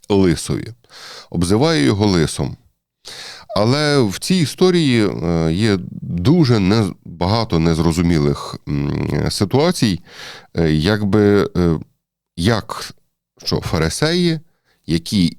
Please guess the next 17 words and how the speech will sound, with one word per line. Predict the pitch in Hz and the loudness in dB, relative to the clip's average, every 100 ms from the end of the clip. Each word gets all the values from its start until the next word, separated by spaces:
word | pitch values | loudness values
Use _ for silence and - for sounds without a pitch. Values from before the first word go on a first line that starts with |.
| _ | _
Ісуса | - - 104 - 78 | -12 -4 -4 -2 -4
переслідували, | - 117 127 - 82 76 78 87 | 0 0 0 0 0 2 2 2
які | 87 82 87 | 0 0 -2
Ісуса | 82 - - 104 | -4 -4 -8 -8
хотіли | - 104 92 | -4 0 0
підловити | 87 - 101 123 90 85 85 | 0 -2 2 4 4 2 0
на | 82 | -2
слові, | - 76 78 92 - - - - - - | -2 -2 -2 -2 -8 -16 -18 -16 -14 -6
які | 87 - 160 139 | -6 -4 0 0
весь | 85 123 | 2 -2
час | - 156 - | -2 -4 0
мали | 131 143 131 | 2 2 2
до | 123 | 4
нього | 131 123 | 4 4
якесь | 120 120 104 | 2 0 -2
діло | 92 107 113 78 73 | -2 2 4 4 2
і, | 113 117 | 2 2